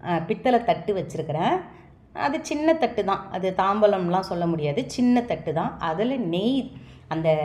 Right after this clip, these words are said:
விளக்குல, அந்த விளக்கு நம்ம வச்சிருக்கோம் இல்லைங்களா, அதுல நெய் விட்டிருக்கேன். இந்த நெய் தீபம், இந்த நெய் போட்டு இந்த தீபம் நம்ம ஏத்தும் பொழுது,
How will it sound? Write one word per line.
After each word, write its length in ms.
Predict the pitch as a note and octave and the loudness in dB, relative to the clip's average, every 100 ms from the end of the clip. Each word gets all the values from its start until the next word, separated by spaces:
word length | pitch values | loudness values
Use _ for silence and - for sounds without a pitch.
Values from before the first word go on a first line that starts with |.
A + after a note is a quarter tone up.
| D3 C#3+ C#3+ C#3 | 0 0 0 0
விளக்குல, 420 | D3+ G#3+ C4 B3+ G3 | 2 2 4 2 4
அந்த 220 | E3 D#3+ | 2 2
விளக்கு 520 | D#3 A3+ A#3 A#3 F3+ | 2 2 2 2 2
நம்ம 220 | E3 D#3 | 0 -2
வச்சிருக்கோம் 380 | C#3+ G#3+ G#3+ E3 | -2 -4 -2 -2
இல்லைங்களா, 160 | C#3+ E3 | -2 0
அதுல 360 | B3 F3+ A#3 | 0 0 0
நெய் 340 | G3+ E3+ D#3+ C4 | 0 0 0 -2
விட்டிருக்கேன். 520 | - - C#3 - - - - - - | -6 -8 -10 -12 -14 -20 -20 -20 -6
இந்த 200 | A#3+ G#3+ | 0 2
நெய் 440 | G3 G3 B3+ E4 F4 | 2 2 4 4 4
தீபம், 420 | C#4 F#3 C#3 - - | 2 0 -2 -6 -6
இந்த 120 | E3 | -4
நெய் 380 | D#3 F3+ B3+ C#4 - | -2 0 0 -2 0
போட்டு 360 | C4 D#4+ E4+ | 4 4 4
இந்த 180 | C#4 G#3+ | 2 2
தீபம் 340 | F#3 A3+ A3+ | 2 0 2
நம்ம 160 | G3+ E3 | 0 -2
ஏத்தும் 480 | D3+ F3 G3 G#3 F#3 | -2 -2 -2 -2 -2
பொழுது, 720 | D#3 C#3 C#3+ B3 D3 D#3+ | -2 -2 2 2 2 0